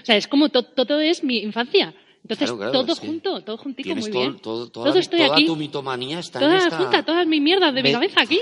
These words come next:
Speaker 3: <laughs> ¿Beethoven también te gusta mucho, María
Speaker 1: Sí.
Speaker 3: Gómez?
Speaker 1: Sí.
Speaker 3: Bueno.
Speaker 2: ¿Sabéis
Speaker 1: No hay que
Speaker 2: cuántas
Speaker 1: tener
Speaker 2: películas?
Speaker 1: miedo, no hay que tener miedo a decir que te gustan
Speaker 2: Hoy,
Speaker 1: cosas.
Speaker 2: hoy
Speaker 1: La
Speaker 2: no,
Speaker 1: gente
Speaker 3: No.
Speaker 2: hoy vamos a ir dando saltitos. Pues ¿sabéis cuántas películas hay hechas de Beethoven, del perro
Speaker 1: ¿No?
Speaker 2: este, de Beethoven?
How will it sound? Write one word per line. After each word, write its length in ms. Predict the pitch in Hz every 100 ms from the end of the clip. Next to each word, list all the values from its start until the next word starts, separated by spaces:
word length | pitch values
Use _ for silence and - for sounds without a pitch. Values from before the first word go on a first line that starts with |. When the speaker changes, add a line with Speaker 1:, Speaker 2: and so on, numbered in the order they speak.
| 453
Speaker 3:
<laughs> 120 | 175
¿Beethoven 500 | 139 139 165 180 208
también 240 | 214 214 214
te 60 |
gusta 260 | 214 208 214
mucho, 300 | 226 - 226
María 180 | 190 170
Speaker 1:
Sí. 40 |
Speaker 3:
Gómez? 440 | 196 226 190 - -
Speaker 1:
Sí. 220 | - 196 - _ _ _ _
Speaker 3:
Bueno. 300 | 120 147 311 -
Speaker 2:
¿Sabéis 320 | - 110 123
Speaker 1:
No 80 | 269
hay 80 | 359
que 80 | 466
Speaker 2:
cuántas 140 | 415
Speaker 1:
tener 180 | 392 381
Speaker 2:
películas? 340 | 330 359 370
Speaker 1:
miedo, 120 | - -
no 60 | 320
hay 40 |
que 120 | 440
tener 240 | 440 392 277
miedo 220 | 240 269
a 40 |
decir 260 | 202 196 247
que 100 | 220
te 100 | 196
gustan 360 | 190 185 190 175
Speaker 2:
Hoy, 200 | 208 123
Speaker 1:
cosas. 120 | 170 -
Speaker 2:
hoy 340 | 110 139 135
Speaker 1:
La 60 | -
Speaker 2:
no, 40 |
Speaker 1:
gente 120 | 139
Speaker 3:
No. 240 | 139 160 180 - _
Speaker 2:
hoy 140 | 110 139
vamos 220 | 151 143
a 60 |
ir 80 | 127
dando 220 | 120 113
saltitos. 340 | 104 98 101 107
Pues 120 | 98
¿sabéis 160 | 107 131
cuántas 240 | 202 185
películas 420 | - 131 110 107 104
hay 200 | 98 98
hechas 240 | - 87
de 60 | 87
Beethoven, 400 | 82 90 131 156
del 180 | 92 87
perro 460 | 98 85 87 85
Speaker 1:
¿No? 120 | 143 285
Speaker 2:
este, 160 | - 131
de 100 | 92
Beethoven? 320 | 98 113